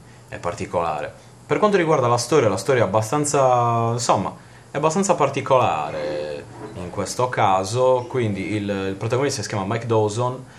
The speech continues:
compra una, una casa, una villa di quelle stile americano in legno enorme, da solo, come al solito, e inizia a fare degli incubi terribili.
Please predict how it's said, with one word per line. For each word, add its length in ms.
compra 600
una, 520
una 240
casa, 460
una 380
villa 340
di 140
quelle 180
stile 280
americano 1120
in 120
legno 840
enorme, 640
da 140
solo, 520
come 220
al 100
solito, 640
e 360
inizia 280
a 60
fare 160
degli 240
incubi 600
terribili. 880